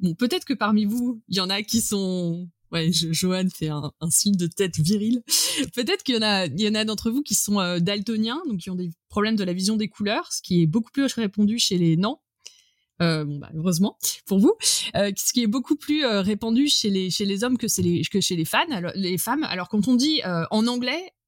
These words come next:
euh, daltonien, c'est colorblind. Ce qui, euh, est plutôt, ce qui veut dire, euh, aveugle des couleurs, en gros. Ce qui est plutôt une, une fausse, euh, idée, puisque, euh, en fait, les daltoniens, avec la forme la plus commune, en général, voient les couleurs.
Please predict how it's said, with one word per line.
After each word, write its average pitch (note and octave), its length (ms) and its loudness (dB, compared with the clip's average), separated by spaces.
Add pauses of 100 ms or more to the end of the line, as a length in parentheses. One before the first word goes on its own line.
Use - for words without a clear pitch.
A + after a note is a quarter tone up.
(220)
euh, C#3 760 -4 (220)
daltonien, G#3+ 540 0
c'est F3+ 160 -4
colorblind. F#3 760 0 (840)
Ce - 120 2
qui, A#3+ 460 2
euh, F3+ 600 -2 (100)
est F#3 160 -2
plutôt, C#4 580 2
ce - 80 0
qui G#3 120 4
veut G3+ 100 4
dire, G#3+ 240 -2
euh, E3 500 0 (880)
aveugle G#3+ 440 2
des F#3+ 100 -2
couleurs, F3 300 -4
en D#3+ 60 0
gros. D3+ 200 -6 (420)
Ce - 120 -2
qui A3+ 80 4
est G#3 40 4
plutôt A#3+ 500 2
une, F#3 200 -2
une F3+ 380 0
fausse, - 600 0
euh, F3 280 -2
idée, G#3+ 380 0
puisque, - 260 -2
euh, F3 540 0
en D#3+ 120 -4
fait, A3 280 -4
les E3 160 -2
daltoniens, F3+ 580 -2
avec E3 320 -4
la D#3+ 120 -4
forme G3 220 0
la F3 100 0
plus - 120 -4
commune, G#3 320 2
en E3+ 80 -2
général, F3 320 -2
voient G3+ 240 -2
les A3+ 140 -4
couleurs. G3 440 -4